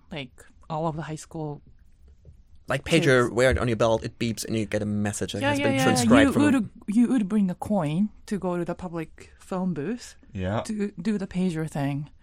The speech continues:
Speaker 1: to your home or your phone, mom or, like, your friend or whatever. Um, pager was really popular, but then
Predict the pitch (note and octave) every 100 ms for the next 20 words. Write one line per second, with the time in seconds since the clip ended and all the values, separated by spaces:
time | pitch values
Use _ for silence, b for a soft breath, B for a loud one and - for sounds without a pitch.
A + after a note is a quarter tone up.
0 | - - - A3 G3+ C#3 D#3 D3+ D3 C3+
1 | C3+ C3 C3 C3+ C#3 C3+ C3 C3 C3+ C3+
2 | C#3+ C#3 D#3+ C#3 - B2 B2+ C3 C3 B2+
3 | B2+ D3 D3+ b b b b b - D3+
4 | C#3 C#3 B2 - - G#3 F#3 E3+ F3 F3+
5 | C4+ F#3 E3 F3 F3 F3+ F#3 F3